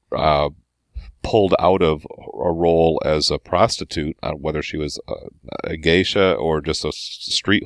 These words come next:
whore, I'm not really sure. But, you know, she's obviously a woman of, of some, uh, physical and, and, and, you know, you know, facial attractiveness. And so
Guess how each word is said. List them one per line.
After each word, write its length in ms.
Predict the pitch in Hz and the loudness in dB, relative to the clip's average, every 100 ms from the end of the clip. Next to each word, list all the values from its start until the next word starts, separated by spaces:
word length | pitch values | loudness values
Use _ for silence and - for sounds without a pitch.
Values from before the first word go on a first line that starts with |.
| - | 0
whore, 180 | 80 76 | 2 2
I'm 120 | 78 | 2
not 160 | 80 - | 0 -2
really 220 | 80 76 | -4 -4
sure. 400 | - 117 85 87 - - - _ | 0 4 4 2 -4 -14 -14 _
But, 120 | - | 0
you 80 | 151 | 0
know, 80 | 95 | 0
she's 220 | - 101 | 0 2
obviously 420 | 87 117 - 95 | 2 2 0 2
a 60 | 87 | 2
woman 380 | 82 80 85 80 | 2 -2 -2 -4
of, 220 | 73 - | -4 -4
of 180 | 78 - | -4 0
some, 280 | 90 80 - _ _ _ - 92 | -2 -2 -12 _ _ _ -6 -2
uh, 160 | 80 78 - 62 65 69 80 | -2 -4 -14 -18 -18 -16 -14
physical 760 | - 113 110 127 104 90 80 | -4 2 4 4 4 4 4
and, 160 | 73 78 | 0 -4
and, 300 | 73 78 60 | -8 -8 -6
and, 300 | 80 78 73 - | -4 -6 -10 -12
you 220 | - 85 | -6 -4
know, 120 | 76 - | -6 -10
you 140 | 85 | -12
know, 120 | 58 | -12
facial 360 | - - 120 110 | -4 0 2 0
attractiveness. 640 | 85 104 123 104 80 80 - | 2 0 2 -2 -2 -4 -4
And 100 | 85 | 0
so 240 | 92 | 2